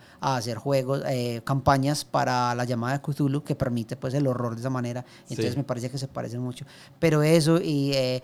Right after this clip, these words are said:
Speaker 1: la dimensión desconocida, pues eso
Speaker 2: Ah,
Speaker 1: es
Speaker 2: yo iba a decir que algo como la
Speaker 1: Definitivamente.
Speaker 2: dimensión desconocida también.
Speaker 1: Definitivamente para mí.
Speaker 2: Ya
Speaker 1: Juego de
Speaker 2: existirá,
Speaker 1: rol.
Speaker 2: ya debe existir algún juego de mesa de, de la dimensión desconocida, ¿no?
Speaker 1: No sé,
Speaker 2: Si
Speaker 1: nunca
Speaker 2: alguien,
Speaker 1: lo he buscado.
Speaker 2: si alguien sabe, porfa, pónganlo en los comentarios, probablemente, pero la verdad no sé.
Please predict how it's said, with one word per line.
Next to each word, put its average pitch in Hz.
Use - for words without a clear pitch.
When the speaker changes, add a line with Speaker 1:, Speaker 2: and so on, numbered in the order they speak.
Speaker 1:
la 151
dimensión 156
desconocida, 151
pues 151
eso 208
Speaker 2:
Ah, 123
Speaker 1:
es 110
Speaker 2:
yo 123
iba 123
a 131
decir 123
que 127
algo 127
como 120
la 113
Speaker 1:
Definitivamente. 123
Speaker 2:
dimensión 110
desconocida 110
también. 123
Speaker 1:
Definitivamente 135
para 131
mí. 165
Speaker 2:
Ya 131
Speaker 1:
Juego 160
de 180
Speaker 2:
existirá, 160
Speaker 1:
rol. 123
Speaker 2:
ya 131
debe 147
existir 135
algún 139
juego 143
de 127
mesa 110
de, 107
de 117
la 113
dimensión 107
desconocida, 120
¿no? 143
Speaker 1:
No 147
sé, 147
Speaker 2:
Si 127
Speaker 1:
nunca 135
Speaker 2:
alguien, 147
Speaker 1:
lo 160
he 165
buscado. 156
Speaker 2:
si -
alguien 131
sabe, 160
porfa, 127
pónganlo 120
en 104
los 98
comentarios, 104
probablemente, 107
pero 117
la 110
verdad 113
no 110
sé. 101